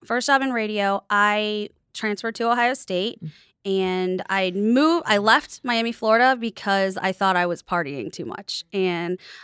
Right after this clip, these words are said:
Speaker 1: I was, you know, I was
Speaker 2: Pro-,
Speaker 1: going to
Speaker 2: were you?
Speaker 1: college.
Speaker 2: Were you
Speaker 1: Oh,
Speaker 2: partying too much?
Speaker 1: absolutely.
Speaker 2: Okay.
Speaker 1: Yes. Um, I was going to college. I had an internship with Senator Bill Nelson, and I worked, but I still found time to just mess around all the time. And I remember thinking one day, "You know, I could just probably drop out of school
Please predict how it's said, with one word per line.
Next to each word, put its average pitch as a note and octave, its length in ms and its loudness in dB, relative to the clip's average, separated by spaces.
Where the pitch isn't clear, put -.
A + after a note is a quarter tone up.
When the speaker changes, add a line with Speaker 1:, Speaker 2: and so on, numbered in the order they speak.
Speaker 1:
I F#3+ 60 -6
was, F#3+ 180 -10
you G#4 80 -2
know, F4+ 80 2
I F#4 60 6
was - 40 6
Speaker 2:
Pro-, G3 100 10
Speaker 1:
going D#4+ 140 8
to F3 60 8
Speaker 2:
were F3 40 6
you? F3 80 6
Speaker 1:
college. - 320 4
Speaker 2:
Were E3+ 120 0
you F3 100 2
Speaker 1:
Oh, G#3 40 -4
Speaker 2:
partying E3+ 300 0
too G3+ 120 -4
much? G3+ 100 2
Speaker 1:
absolutely. D4 480 -6
Speaker 2:
Okay. - 220 -8
Speaker 1:
Yes. D#3+ 340 -8
Um, A#3 500 4
I B3 60 2
was A#3+ 100 2
going C#4 160 2
to C4+ 60 -6
college. A#3 300 4
I A3+ 40 0
had A#3 140 2
an A3 160 0
internship A3 400 -2
with G#3+ 240 -4
Senator G3+ 400 0
Bill G3 180 -2
Nelson, F#3 600 -2
and G3 180 0
I F#3 60 0
worked, D#3+ 500 -4
but G#3 260 4
I - 40 -12
still A3 180 0
found F3+ 240 -2
time F3 340 -2
to - 80 -18
just F#3 180 -8
mess F3 200 -6
around E3 180 -8
all B2+ 100 -8
the A#2+ 60 -10
time. - 280 -10
And A#3+ 240 4
I G#3+ 60 4
remember A#3+ 340 2
thinking G#3+ 380 -4
one F#3+ 160 2
day, F3+ 360 0
"You C#4+ 80 0
know, F#4+ 200 4
I - 20 -6
could D#5 240 -4
just - 180 -6
probably C4 420 -2
drop F#3 360 -2
out C4+ 140 -2
of C4+ 60 -4
school C4 440 -4